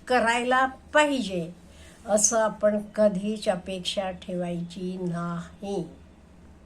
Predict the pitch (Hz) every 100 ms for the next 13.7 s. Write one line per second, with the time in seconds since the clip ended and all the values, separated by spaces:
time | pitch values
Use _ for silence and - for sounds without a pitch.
0 | - - - - - - - - - -
1 | - - - - - 202 196 202 202 226
2 | 262 208 226 262 214 175 160 - - -
3 | - - - - - - - - - 349
4 | 359 349 - 311 320 262 - 226 226 220
5 | 214 247 214 214 214 208 226 220 208 202
6 | - 208 202 202 196 196 - - - -
7 | - - 185 180 180 180 180 180 - 247
8 | 202 214 262 247 226 240 208 - 220 202
9 | - 202 190 190 196 - 277 302 330 339
10 | 226 175 - 180 - - - - - -
11 | - - - - - - - - - 226
12 | 269 269 285 262 262 262 285 262 247 262
13 | 269 262 - 262 196 170 214